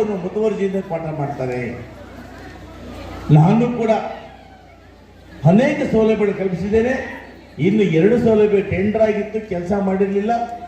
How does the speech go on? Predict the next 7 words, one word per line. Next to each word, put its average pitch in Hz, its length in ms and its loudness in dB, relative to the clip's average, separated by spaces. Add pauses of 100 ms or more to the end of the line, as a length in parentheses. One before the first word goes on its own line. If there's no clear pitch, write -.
(280)
ಅದಕ್ಕೆ 180 280 -4 (160)
ಚೀಫ್ 208 260 4
ಆಫೀಸರ್ 196 360 4
ಅಧ್ಯಕ್ಷರಿಗೆ 175 540 0
ಇವತ್ತೇ 185 260 0
ಹೇಳ್ತಾ 175 320 0
ಇದ್ದೇನೆ, 185 320 0